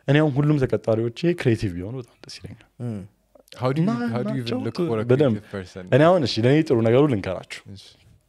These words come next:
Speaker 1: ሊንክድኢን ላይ ኮንተንት ክሬት አደርጋለሁ። ፕላስ ደግሞ ሶሻል ሚዲያ ላይ የሆነ ያህል አክቲቭ እየሆንኩኝ ነው። ኤቭሪዋን አሁን የሚሰራልኝ ሰው ወይ ፐርሰናሊ የሚያቀኝ በስራ ዙሪያ ተገናኝተን
Speaker 3: Mm.
Speaker 1: የሚያቀኝ ሰው የነበረ ነው፣ ኦር ኤልስ ደግሞ በዚህ በሶሻል ሚዲያ ስለ እኔ ሰምቶ ኦልሬዲ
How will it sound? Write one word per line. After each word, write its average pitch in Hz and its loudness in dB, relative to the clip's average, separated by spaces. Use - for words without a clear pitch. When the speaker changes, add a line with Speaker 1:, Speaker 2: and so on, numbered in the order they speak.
Speaker 1:
ሊንክድኢን 127 2
ላይ 131 4
ኮንተንት 110 -2
ክሬት 107 -2
አደርጋለሁ። 98 -4
ፕላስ 98 -4
ደግሞ 110 -4
ሶሻል 110 -4
ሚዲያ 113 4
ላይ 135 6
የሆነ 131 4
ያህል 113 4
አክቲቭ 104 0
እየሆንኩኝ 98 -2
ነው። 151 -4
ኤቭሪዋን 120 4
አሁን 107 0
የሚሰራልኝ 110 0
ሰው 160 2
ወይ 143 6
ፐርሰናሊ 131 2
የሚያቀኝ 120 2
በስራ 107 0
ዙሪያ 101 0
ተገናኝተን 92 -6
Speaker 3:
Mm. 82 -16
Speaker 1:
የሚያቀኝ 101 -2
ሰው 95 -4
የነበረ 90 0
ነው፣ 190 0
ኦር 107 4
ኤልስ 107 0
ደግሞ 120 0
በዚህ 113 4
በሶሻል 101 -4
ሚዲያ 107 2
ስለ 139 0
እኔ 131 4
ሰምቶ 117 -4
ኦልሬዲ 92 -2